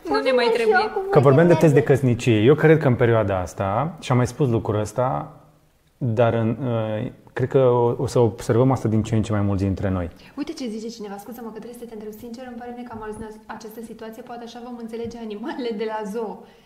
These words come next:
Speaker 1: Ne cunoaștem copiii, unii workaholici, bam, bam, bam.
Speaker 3: Total de acord.
Speaker 1: De acord. Foarte
Speaker 3: Eu n-am
Speaker 1: bine.
Speaker 3: fost atât de mult acasă, cred că niciodată. Corect?
Speaker 1: Uh, adev, cum zic unii copii.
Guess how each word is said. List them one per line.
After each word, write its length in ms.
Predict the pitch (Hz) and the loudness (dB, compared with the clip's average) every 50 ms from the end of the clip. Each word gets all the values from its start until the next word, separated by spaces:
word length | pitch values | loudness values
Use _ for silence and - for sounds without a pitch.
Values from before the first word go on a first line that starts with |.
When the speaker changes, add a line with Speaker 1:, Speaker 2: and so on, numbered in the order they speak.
| _ _ _ _ _ | _ _ _ _ _
Speaker 1:
Ne 100 | - 220 220 - 214 | -14 -12 -8 -4 -4
cunoaștem 380 | 220 226 226 - - 269 247 | -4 -4 -4 -6 -8 -8 -6
copiii, 760 | 233 - - 220 202 208 - 220 220 214 196 190 185 - - - _ _ | -6 -6 -4 -6 -6 -6 -6 -8 -8 -6 -6 -8 -10 -14 -18 -20 _ _
unii 360 | - 220 220 214 190 185 180 - | -8 -6 -6 -6 -6 -8 -10 -12
workaholici, 800 | 196 196 196 - 185 185 - 208 208 208 202 202 202 - - - _ _ | -14 -14 -14 -14 -14 -14 -12 -10 -10 -10 -10 -12 -12 -16 -20 -20 _ _
bam, 180 | - 208 202 202 | -12 -12 -10 -10
bam, 180 | 190 196 190 185 | -10 -10 -12 -12
bam. 100 | 175 175 | -14 -6
Speaker 3:
Total 320 | 180 - 107 - 120 113 110 | -2 -2 -2 0 0 0 0
de 60 | 107 | 0
acord. 380 | 107 98 - 107 95 90 - - - _ _ _ _ | 0 -2 -4 -6 -6 -6 -8 -14 -20 _ _ _ _
Speaker 1:
De 120 | - 226 | -12 -12
acord. 380 | 226 226 - 226 202 190 - - _ _ _ _ - - | -10 -10 -12 -12 -14 -14 -16 -20 _ _ _ _ -20 -16
Foarte 180 | - 240 233 135 | -12 -4 0 2
Speaker 3:
Eu 60 | 123 120 | 2 4
n-am 80 | 127 143 | 4 2
Speaker 1:
bine. 80 | 143 - | 2 2
Speaker 3:
fost 120 | 151 135 - | 0 0 0
atât 160 | 113 - 123 | 0 0 0
de 80 | 113 | 2
mult 240 | 117 117 117 117 110 | 2 2 2 0 0
acasă, 880 | 113 101 - - 110 101 92 - - - 110 110 117 120 123 127 127 127 - - - - | -2 -4 -4 -4 -4 -6 -6 -6 -6 -4 -2 -2 0 0 0 -2 -4 -6 -10 -18 -14 -6
cred 160 | - 120 113 | -6 -4 -2
că 80 | - 120 | 0 0
niciodată. 640 | 120 120 117 120 113 104 98 92 80 - - - _ _ _ _ _ _ _ _ _ _ _ _ _ _ _ _ | 0 0 0 -2 -2 -2 -4 -6 -8 -10 -16 -20 _ _ _ _ _ _ _ _ _ _ _ _ _ _ _ _
Corect? 380 | - - - 131 151 156 - - - - - - - - - 233 233 220 | -8 -4 -2 -2 -2 -4 -8 -14 -18 -20 -20 -20 -16 -6 -2 0 0 0
Speaker 1:
Uh, 60 | 208 214 - - _ _ | 0 -4 -8 -16 _ _
adev, 460 | - 247 214 190 175 185 165 - - - _ _ _ _ _ _ | -6 -6 -4 -4 -4 -6 -8 -10 -12 -16 _ _ _ _ _ _
cum 180 | - - 208 196 | -12 -8 -8 -8
zic 240 | 196 - 220 214 - 185 | -8 -8 -10 -10 -10 -10
unii 200 | 185 185 180 185 | -8 -8 -8 -8
copii. 320 | - 214 196 - 202 - | -8 -8 -8 -8 -8 -10